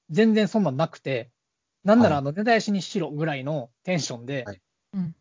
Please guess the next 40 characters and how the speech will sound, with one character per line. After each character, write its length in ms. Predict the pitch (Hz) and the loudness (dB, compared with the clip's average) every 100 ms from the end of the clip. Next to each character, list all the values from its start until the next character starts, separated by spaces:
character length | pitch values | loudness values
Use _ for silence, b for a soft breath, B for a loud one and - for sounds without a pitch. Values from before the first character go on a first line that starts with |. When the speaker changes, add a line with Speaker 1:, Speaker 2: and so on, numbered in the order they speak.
| - | -12
Speaker 2:
は 140 | 101 | -12
い。 80 | 92 _ _ _ | -12 _ _ _
Speaker 1:
あ 120 | - 143 | -8 -6
の、 160 | 139 | -6
ほ 160 | 139 294 | -2 0
ぼ 140 | 302 | 2
ほ 100 | 247 | 2
ぼ 100 | 254 | 4
皆 220 | 220 220 208 | 4 4 4
殺 180 | 196 | 2
し 140 | 180 175 | 0 -2
に 240 | 160 165 _ _ _ _ _ _ - | -4 -6 _ _ _ _ _ _ -16
し 80 | - | -6
た 160 | 151 | -6
ら 140 | 135 123 | -6 -8
し 160 | 135 | -10
い 20 | 117 | -14
ん 80 | |
で 60 | 120 | -16
す 100 | - | -16
よ。 100 | 120 _ _ _ 196 | -16 _ _ _ -16
Speaker 3:
あ 880 | 190 185 190 220 190 175 165 - - - | -12 -12 -12 -12 -12 -14 -16 -18 -20 -12
あ。 60 | 117 | -12
Speaker 2:
は 60 | |
い。 40 | - _ | -12 _
Speaker 1:
そ 100 | - | -6
れ 120 | 302 | -2
ぐ 100 | 294 | 0
ら 100 | 294 | 2
い 160 | 294 247 | 2 0
ア 80 | 175 | 0
レ 80 | |
キ 80 | 180 | -2
サ 100 | - | -2
ン 80 | 190 | -2
ダ 60 | 185 | -2
ー 40 | |
大 200 | 180 185 | 0 0
王 100 | 160 | 0
が、 360 | 139 147 123 | -2 -4 -6